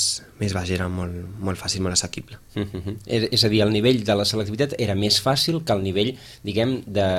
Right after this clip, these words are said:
Speaker 2: d'estudi, a nivell de, de centre.
Speaker 1: Sí, sí, sí, a més, des del nostre centre, la majoria de professors intenten durant el curs exigir-nos una miqueta més,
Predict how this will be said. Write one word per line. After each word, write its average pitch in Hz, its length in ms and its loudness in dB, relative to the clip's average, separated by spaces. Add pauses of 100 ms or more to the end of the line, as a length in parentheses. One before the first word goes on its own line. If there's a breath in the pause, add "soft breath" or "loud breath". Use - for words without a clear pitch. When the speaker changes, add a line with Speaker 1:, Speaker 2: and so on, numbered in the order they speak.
(120)
Speaker 2:
d'estudi, 98 680 2
a 80 60 -2
nivell 85 320 0
de, 90 160 0 (840 loud breath)
de - 200 -2
centre. 90 440 2 (600 soft breath)
Speaker 1:
Sí, 175 140 6
sí, 151 160 4
sí, 139 140 8
a 120 40 8
més, 120 220 6
des 135 140 2
del 110 240 6 (100)
nostre 107 260 2
centre, 120 380 4 (300)
la 107 180 2
majoria 110 260 4
de 113 60 2
professors 113 400 2
intenten 107 480 2
durant 104 160 4
el 101 100 2
curs 104 220 0
exigir-nos 104 480 -2
una 110 80 0
miqueta 104 320 0
més, 98 240 -2